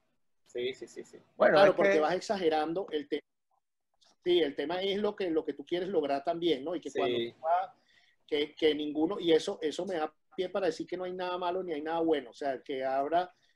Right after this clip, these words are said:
Speaker 3: el que dibuja la figura humana, mire ese pie. Eso es una cosa
Speaker 2: Hablando de dar pie,
Speaker 3: maravillosa.
Speaker 2: o sea,
Speaker 1: Fabuloso.
Speaker 2: y eso es una cosa que cuando hicimos la clase de pie, porque hicimos, la clase yo la dividí en ca-, primero comencé con el cuerpo entero, después dijimos, "Mira, vamos a dividirla por, por partes."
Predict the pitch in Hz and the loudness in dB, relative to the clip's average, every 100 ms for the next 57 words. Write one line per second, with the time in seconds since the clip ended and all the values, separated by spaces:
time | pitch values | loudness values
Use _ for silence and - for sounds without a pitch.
0 | _ 147 139 143 139 139 170 185 147 143 | _ -12 -4 -2 0 0 0 -2 -6 -6
1 | 165 170 175 151 139 _ _ 156 175 - | -2 -2 -2 -4 -6 _ _ -6 -6 -2
2 | 151 120 _ 117 - 156 156 160 147 151 | -2 -2 _ -18 -16 -12 -12 0 4 6
3 | 180 240 247 262 214 190 202 160 170 - | 6 6 4 4 6 8 6 4 0 -2
4 | - 139 - - - _ _ _ _ _ | -6 -8 -8 -16 -20 _ _ _ _ _
5 | - 240 - 160 139 123 - 110 107 104 | -6 -4 4 8 8 6 0 -10 -8 -8
6 | - - _ - 156 151 208 220 233 226 | -10 -20 _ -2 0 0 0 2 2 0
7 | 208 196 226 196 175 143 147 143 139 151 | -2 0 0 2 0 0 0 2 0 -2
8 | 170 208 202 196 220 208 208 170 170 - | -2 0 -2 -2 -2 0 2 0 -4 -12
9 | 131 139 165 160 202 196 - - _ _ | -8 -6 -4 0 0 -2 -10 -20 _ _
10 | - 151 180 185 214 214 214 190 160 147 | -4 0 0 0 2 4 6 6 6 2
11 | 139 135 175 - 156 160 202 262 190 170 | 0 2 0 2 -2 0 2 2 0 -2
12 | 220 226 202 208 220 196 160 135 135 165 | -2 0 0 0 0 2 2 2 0 0
13 | 196 196 185 180 165 143 147 165 196 208 | 2 0 0 2 4 6 4 2 2 6
14 | 165 160 170 190 180 151 139 135 127 139 | 6 6 4 2 0 0 0 -2 -2 -2
15 | 127 - 139 113 104 | 0 4 4 2 -6